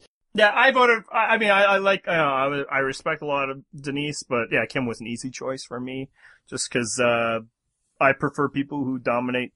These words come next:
all the way to people that, you know, take the win at the end. Not to say one way or the other way is not valid or not good. It's just my own personal preference. Uh, speaking of people who dominate all the way that are in <laughs> trouble,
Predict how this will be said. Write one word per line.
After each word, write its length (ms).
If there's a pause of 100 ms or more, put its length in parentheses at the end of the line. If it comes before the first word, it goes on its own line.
(140)
all 220
the 80
way 420
to 100
people 300
that, 260
you 80
know, 300 (340)
take 220
the 60
win 260
at 160
the 100
end. 220 (400)
Not 160 (160)
to 60
say 260
one 260
way 380
or 280
the 100
other 120
way 200
is 120
not 220
valid 400
or 100
not 220
good. 240
It's 100
just 160
my 200
own 220
personal 360
preference. 440 (360)
Uh, 120
speaking 360
of 80
people 260
who 140
dominate 420
all 160
the 80
way 240
that 100
are 220
in 100
<laughs> 20
trouble, 440